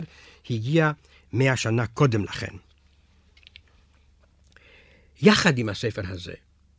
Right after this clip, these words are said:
ודווקא תחת השפעתה של גברת דו שאטלה, שאמרה שצרפת איננה קורקוון העולם, וולטר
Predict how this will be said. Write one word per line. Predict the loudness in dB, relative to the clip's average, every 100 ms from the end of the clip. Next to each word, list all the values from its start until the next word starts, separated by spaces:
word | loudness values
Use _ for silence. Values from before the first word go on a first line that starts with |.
| _ -8
ודווקא | -6 0 0 -2 -4 -2 -2 -4 -12 _ _ _
תחת | -6 -4 -4
השפעתה | -6 -6 -6 -4
של | -4 -4
גברת | -4 -2 0 -2 -4
דו | -10 -8
שאטלה, | -8 -4 -2 -2
שאמרה | -2 -4 -4
שצרפת | -4 -6 -8 -12 _ -8 -8 -4 -4
איננה | -2 -2 -2
קורקוון | -4 -4 -4 -2 -4
העולם, | -4 -6 -6 -6 -10 _ _ _ _ -20 -20 -20 -20 -20 _ _ _ _ _
וולטר | -4 -2 0 2 0 0